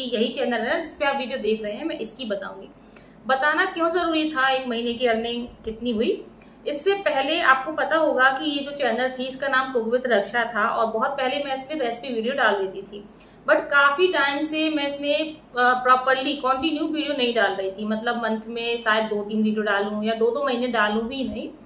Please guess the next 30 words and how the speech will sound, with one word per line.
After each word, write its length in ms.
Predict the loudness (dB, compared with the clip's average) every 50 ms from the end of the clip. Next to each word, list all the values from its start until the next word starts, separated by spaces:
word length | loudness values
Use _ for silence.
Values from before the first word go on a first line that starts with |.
| -20 -20 -20 -20 -20 -18 -12 -10
तो 60 | -8
इसकी 180 | -4 -2 0
वजह 260 | 2 2 4 2 2 0
से 120 | 0 2
ये 160 | 2 2 2
channel 320 | 2 2 0 2 2 0 0
बिल्कुल, 680 | -2 -4 -6 -4 -2 -2 0 0 0 0 -2 -4 -8 -12 -16 -20 -20 -16 -10 -2
मतलब, 320 | 2 2 2 2 2 -2 -8 -18 -16 -10 0
down 360 | 6 6 8 8 8 6 6
हो 100 | 4 4
गई 200 | 4 2 0 -2
थी, 240 | -6 -8 -10 -8 -10
इसका 240 | -10 -4 0 2 2
views 240 | 2 2 -2 -2
बहुत 400 | -2 0 -2 0 2 2 2 2 2
कम 160 | 0 2 2
आता 220 | 0 0 -2 -4
था। 140 | -6 -6 -8
फिर 140 | -6 -4 0
मैं 140 | 0 2 4
डालती 420 | 6 6 6 4 4 0 -4 -4
भी 120 | -2 -2 -4
थी 280 | -2 -2 -2 -2 0
तो 140 | 0 -2 -2
सौ 260 | -2 0 0 0 2
दो 140 | 4 4 2
सौ 140 | 2 2 -2
views 300 | -4 -4 -6 -6 -6 -6
आते 260 | -6 -6 -6 -8 -10
थे। 160 | -10 -12 -14